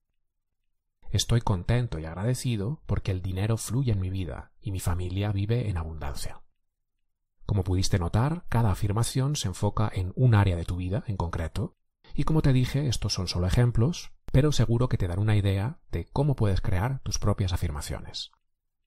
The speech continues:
El tercer paso es crear recordatorios. Por ejemplo, escribe tu afirmación en varios papeles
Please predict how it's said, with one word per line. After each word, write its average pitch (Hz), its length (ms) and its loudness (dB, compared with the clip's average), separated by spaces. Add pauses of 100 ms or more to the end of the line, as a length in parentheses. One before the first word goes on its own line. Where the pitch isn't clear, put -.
(440)
El 107 120 -2
tercer - 360 6
paso 165 400 2
es 110 220 0
crear 107 440 2
recordatorios. - 1040 -2 (400)
Por 101 160 4
ejemplo, - 520 4
escribe 101 380 2
tu 95 100 4
afirmación 107 640 2
en 85 140 -4
varios 80 260 0
papeles 135 640 4